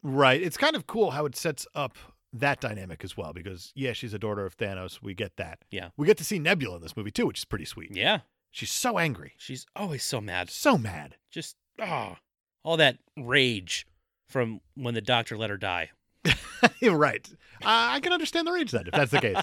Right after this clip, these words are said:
Speaker 2: <laughs>
Speaker 1: But I like how on Xandar, oh, we get to meet a John C. Reilly. Most
Speaker 2: John
Speaker 1: important
Speaker 2: C.
Speaker 1: character in this entire
Speaker 2: Reilly.
Speaker 1: movie.
Speaker 2: John C. Reilly in a Marvel movie makes me happier than anything
Speaker 1: It does,
Speaker 2: else ever
Speaker 1: until
Speaker 2: could.
Speaker 1: I even said, he's on screen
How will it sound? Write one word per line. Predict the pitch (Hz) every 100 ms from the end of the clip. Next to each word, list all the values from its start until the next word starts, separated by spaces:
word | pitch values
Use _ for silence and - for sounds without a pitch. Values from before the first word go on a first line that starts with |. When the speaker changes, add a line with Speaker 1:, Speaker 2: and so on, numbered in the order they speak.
| -
Speaker 2:
<laughs> | - - - - _ _ _ _ _ _
Speaker 1:
But | 190
I | 185
like | 208
how | 202 190
on | 190 165
Xandar, | 147 180 160 226
oh, | 277
we | 233
get | 330
to | 370
meet | 311
a |
John | 131 160 202
C. | 185
Reilly. | 120 101 131 -
Most | 120
Speaker 2:
John | 147 220
Speaker 1:
important | 247 185
Speaker 2:
C. | 160
Speaker 1:
character | 165 156
in | 165
this | 220
entire | 156
Speaker 2:
Reilly. | 131
Speaker 1:
movie. | 113 165 277 262 _ _
Speaker 2:
John | - 254
C. | 339 330
Reilly | 202 180 170 160
in |
a | 139
Marvel | 131 143 139
movie | 127 120 113 107 -
makes | 135 156 -
me | 180
happier | 143 143 139 139 131
than | 117 113 -
anything | 123 123 240 123
Speaker 1:
It | -
does, | 240 220 160 135
Speaker 2:
else | 151
ever | 113
Speaker 1:
until | 113 185
Speaker 2:
could. | 185
Speaker 1:
I | 196
even | 214 190 180
said, | - 180 151
he's | 196 254
on | 156
screen | - 196 139 127